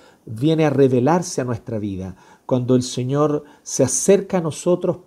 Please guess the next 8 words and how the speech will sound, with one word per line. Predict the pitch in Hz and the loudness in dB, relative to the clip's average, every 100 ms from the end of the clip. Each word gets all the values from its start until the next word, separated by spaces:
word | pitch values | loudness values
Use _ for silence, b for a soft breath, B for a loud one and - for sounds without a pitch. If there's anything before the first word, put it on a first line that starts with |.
| - | -6
para | 139 131 127 | 0 0 0
tener | 127 156 180 | -2 2 2
esta | 175 - 143 131 B B B | 0 -2 -2 -2 B B B
comunión | - 139 135 139 170 135 110 101 b b _ | 0 2 2 0 0 0 -4 -12 b b _
personal, | 123 - 123 117 147 127 101 - _ | -6 -4 -6 -4 -4 -4 -6 -10 _
cercana | - - 123 - _ 165 160 123 | -14 -8 -6 -8 _ -8 -6 -8
con | 107 101 | -8 -10
nosotros, | 98 - 98 90 90 | -10 -12 -12 -12 -18